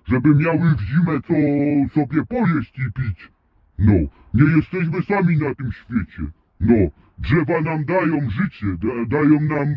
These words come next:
powietrze i w ogóle oczyszczają powietrze. Trzeba dbać o drzewa.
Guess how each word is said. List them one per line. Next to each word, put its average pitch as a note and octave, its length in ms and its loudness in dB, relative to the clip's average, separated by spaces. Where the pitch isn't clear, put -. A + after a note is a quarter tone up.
powietrze C#3+ 680 -2
i B2 80 -6
w G#2+ 180 -2
ogóle B2+ 440 4
oczyszczają C#3+ 680 -2
powietrze. G#2 500 -4
Trzeba C#3 280 0
dbać F#3+ 360 0
o D#3 80 4
drzewa. G2+ 520 0